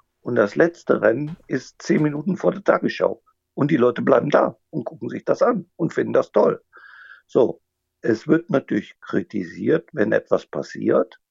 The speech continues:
Dann kommt auch, äh,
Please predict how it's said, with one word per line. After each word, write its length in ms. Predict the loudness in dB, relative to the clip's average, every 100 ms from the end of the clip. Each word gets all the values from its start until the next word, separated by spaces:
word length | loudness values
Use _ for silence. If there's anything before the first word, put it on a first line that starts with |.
| _ _ _ _ 0
Dann 400 | 0 0 -6 -14 _ _ _ _ -20 -18
kommt 400 | -4 -2 -2 -4
auch, 420 | -2 0 0 -4 _ _
äh, 880 | -14 -12 -12 -10 -12 -12 -12 -12 -14